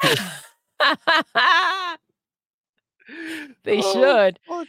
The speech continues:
Speaker 1: man.
Speaker 2: They should.
Speaker 1: Yo,
Speaker 2: Man.
Speaker 1: it, it's wild because it's true, right? Like, that's really where we are with it. It's,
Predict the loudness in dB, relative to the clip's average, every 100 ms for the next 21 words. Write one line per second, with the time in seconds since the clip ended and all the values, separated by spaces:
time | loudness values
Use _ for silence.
0 | -12 -12 0 2 4 2 0 -2 0 2
1 | 2 0 -6 _ _ _ -12 -8 -4 -2
2 | -4 -6 _ _ -20 -20 -6 -4 -4 -6
3 | -14 -14 -14 -14 -10 -6 -6 -4 -4 -4
4 | -6 -12 -14 -12 -10 -10 -12 -16 -14 -14
5 | -16 -16 -18 -20 -20 _ _ _ _ _
6 | _ _ _ -14 -12 -12 -12 -12 -12 -18
7 | _ _ _ -8 -8 -8 -14 -10 -6 -6
8 | -6 -12 -10 -10 -10 -10 -10 -10 -10 -12
9 | -14 -16 -16 -18 _ _ _ _ _ -14
10 | -12 -8 -10 -10